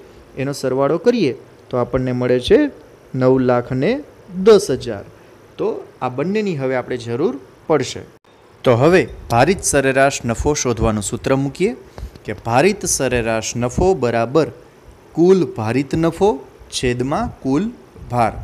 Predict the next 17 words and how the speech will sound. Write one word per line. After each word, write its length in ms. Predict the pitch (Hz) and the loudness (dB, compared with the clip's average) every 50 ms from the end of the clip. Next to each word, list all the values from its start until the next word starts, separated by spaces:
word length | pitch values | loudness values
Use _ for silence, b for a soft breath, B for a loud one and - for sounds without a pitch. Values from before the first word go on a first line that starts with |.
| - - B B B B B B B - | -16 -18 B B B B B B B -16
તો 60 | - 98 | -14 -10
ભારિત 360 | - 110 110 113 131 127 127 | -4 -4 -2 -2 -2 -6 -6
સરેરાશ 460 | - - 131 120 127 127 127 123 123 - | -8 -8 -6 -2 -2 -2 -2 -2 -6 -8
નફો 240 | 120 110 - 127 120 | -10 -6 -6 -6 -6
બરાબર 420 | 117 120 120 120 120 123 139 165 | -4 -4 -2 -2 -4 -4 -6 -8
સૂત્ર 380 | - - 123 110 - 123 127 123 | -8 -8 -14 -12 -8 -8 -8 -6
શું 140 | - 170 | -6 -8
છે 120 | 160 - 151 | -8 -6 -8
મિત્રો? 300 | 139 131 - - 170 208 220 220 - - | -8 -8 -8 -6 -6 -6 -6 -8 -6 -2
કુલ 180 | 156 131 127 139 131 120 - | -2 0 0 0 -2 -4 -6
ભારિત 320 | 110 107 123 170 190 - | -4 0 0 0 0 0
નફો. 380 | 156 147 135 123 - - - - - B B B B B B B | -2 -2 -2 -4 -8 -10 -16 -18 -20 B B B B B B B
તો 80 | - 117 - - - | -12 -12 -12 -8 -4
કુલ 160 | 131 135 139 143 | 0 2 2 2
ભારિત 340 | 135 123 135 139 151 151 151 156 | 2 2 0 0 0 -2 -4 -6
નફો 320 | 151 151 - - 165 160 160 | -8 -6 -2 0 0 0 0
એટલે? 260 | 156 160 185 226 | 0 -2 -4 -6